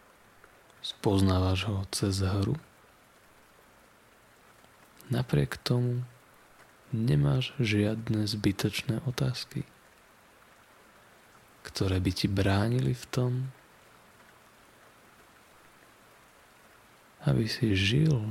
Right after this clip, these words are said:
naplno svoj vlastný sen, ktorý máš už od narodenia.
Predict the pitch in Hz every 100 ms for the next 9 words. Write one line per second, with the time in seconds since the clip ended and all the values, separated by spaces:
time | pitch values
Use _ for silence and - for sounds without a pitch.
0 | 110 123 - 151 127 123 - - - -
1 | - - - - - - - - - -
2 | - - - - - - - - - 110
3 | 98 95 104 113 123 - 135 120 - 135
4 | 127 107 - - - - - - - -
5 | - - - - - - - - - -
6 | - - - - - - - - - -
7 | - - - 120 104 104 107 107 107 107
8 | - 143 113 120 135 151 117 104 123